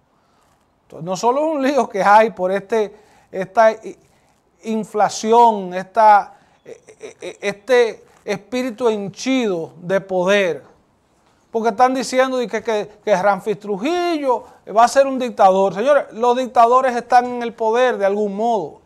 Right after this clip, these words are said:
O sea, dale un, un, un mandito o un carguito a Mandito para que tú lo conozcas bien, para que tengamos claro para qué se presta una persona cuando le dan un carguito en este país.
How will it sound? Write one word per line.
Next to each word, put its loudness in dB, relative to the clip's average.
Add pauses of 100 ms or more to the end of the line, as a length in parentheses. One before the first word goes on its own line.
(1500)
O -20
sea, -12
dale 0
un, -6
un, -10
un -8
mandito -4
o -6
un -8
carguito 0
a 0
Mandito -6
para -4
que -8
tú -6
lo 0
conozcas -2
bien, -4 (1000)
para 2
que -6
tengamos -2
claro 2 (100)
para 0
qué -4
se -8
presta -4 (380)
una 2
persona 0
cuando 0
le 2
dan 4
un -4
carguito 0
en -8
este -8
país. -4